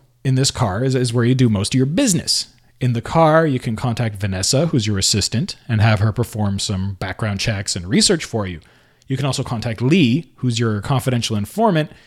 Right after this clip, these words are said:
He can get you kind of this, some underground info from, uh, the other side of the law. This is also the only place where you can inspect your inventory and do housekeeping stuff like load or save your game.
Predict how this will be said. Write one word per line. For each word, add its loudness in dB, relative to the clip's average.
He -4
can 2
get 2
you 2
kind 0
of -2
this, -2
some -2
underground 4
info -2
from, -2
uh, 0
the -2
other -4
side -6
of -10
the -4
law. 2
This 0
is 2
also 2
the 0
only 2
place -2
where -4
you -2
can -2
inspect -4
your 2
inventory 4
and 0
do 2
housekeeping 0
stuff -4
like -2
load 0
or -4
save -8
your -6
game. 0